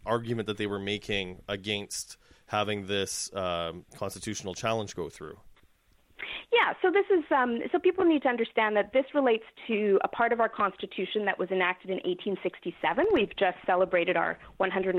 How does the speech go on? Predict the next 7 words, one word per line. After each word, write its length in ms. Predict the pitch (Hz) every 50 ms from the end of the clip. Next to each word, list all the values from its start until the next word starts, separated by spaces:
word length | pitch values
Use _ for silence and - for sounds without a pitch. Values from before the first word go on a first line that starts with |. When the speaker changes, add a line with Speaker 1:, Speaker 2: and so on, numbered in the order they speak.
| 165 -
Speaker 2:
fiftieth 380 | - 190 - - 190 180 175 170 - - _
year, 340 | 180 180 180 185 196 311 359
our 100 | - - - -
sesquicentennial, 960 | 185 - - - 185 - 196 185 160 - 202 175 180 202 226 302 381 330 214
and 100 | 175 175 - - - - - - -
so 80 | - 190
this, 200 | 180 226 262